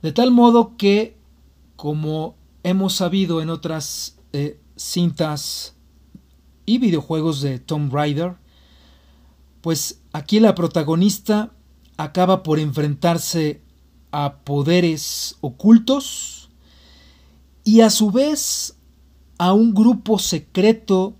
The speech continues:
de hombres poderosos en el ámbito político-económico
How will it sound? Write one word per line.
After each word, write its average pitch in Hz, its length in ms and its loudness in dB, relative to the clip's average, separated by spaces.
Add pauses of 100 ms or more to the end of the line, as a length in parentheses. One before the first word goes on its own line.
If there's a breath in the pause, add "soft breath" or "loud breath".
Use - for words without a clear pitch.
(120)
de 143 280 -6
hombres 185 800 0 (260)
poderosos 151 1040 -2 (1080 soft breath)
en 151 160 -4
el 160 160 0
ámbito 196 500 0
político-económico 180 1600 0